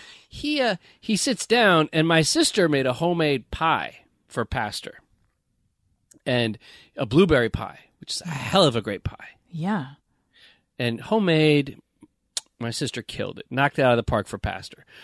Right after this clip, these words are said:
Speaker 1: But what was funny was, pastor has a slice after eating dinner. He's like,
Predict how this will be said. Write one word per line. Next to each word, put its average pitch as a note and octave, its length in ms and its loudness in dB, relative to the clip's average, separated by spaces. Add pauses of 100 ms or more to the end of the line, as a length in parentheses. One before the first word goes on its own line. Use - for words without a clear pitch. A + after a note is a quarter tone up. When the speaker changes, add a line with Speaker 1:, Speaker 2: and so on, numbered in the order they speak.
(140)
Speaker 1:
But D3 80 -8
what - 60 -6
was A2 120 -6
funny G3+ 320 4
was, B2+ 380 2 (540)
pastor D3 380 2
has C#3 180 2
a B2+ 60 -2
slice A#2+ 500 -2
after A#2 240 -2
eating A2+ 340 -2
dinner. G#2+ 400 -4 (380)
He's - 100 -14
like, B2+ 220 -8